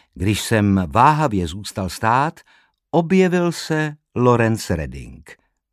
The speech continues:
Nesl velký kámen. Musel jsem vypadat asi překvapeně, protože se dal nečekaně do smíchu. <laughs> „Ne,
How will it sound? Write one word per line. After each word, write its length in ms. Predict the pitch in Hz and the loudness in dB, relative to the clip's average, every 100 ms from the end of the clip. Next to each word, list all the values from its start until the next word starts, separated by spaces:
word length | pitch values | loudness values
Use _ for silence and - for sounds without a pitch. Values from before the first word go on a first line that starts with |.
| _ - | _ -6
Nesl 840 | 87 95 87 - - 98 101 139 | -2 -2 -2 -6 -6 -4 -4 -4
velký 600 | 110 90 85 78 95 98 | -4 -2 -2 -4 -4 -4
kámen. 760 | 95 135 120 92 71 62 64 65 _ _ _ _ _ _ _ - - _ _ _ _ _ | -2 0 0 -2 -4 -10 -18 -20 _ _ _ _ _ _ _ -20 -20 _ _ _ _ _
Musel 300 | - 151 196 | -12 -6 -6
jsem 180 | 190 180 | -2 -4
vypadat 380 | 175 180 175 - | -4 -4 -6 -6
asi 220 | - 175 | -6 -6
překvapeně, 600 | - - 95 - 85 78 | -6 -4 -4 -4 -6 -6
protože 420 | 80 85 92 92 | -8 -6 -4 -4
se 140 | - 92 | -4 -2
dal 200 | 92 87 | 0 0
nečekaně 560 | 90 - 104 98 92 | -2 -2 -2 -2 0
do 120 | 85 | -2
smíchu. 540 | 78 92 73 - 69 71 - - - - - - 151 | -6 -8 -10 -12 -16 -18 -8 -6 -6 -10 -16 -10 -10
<laughs> 800 | _ 127 - - - - - - | _ -18 -14 -16 -14 -16 -18 -4
„Ne, 220 | 175 180 | 2 4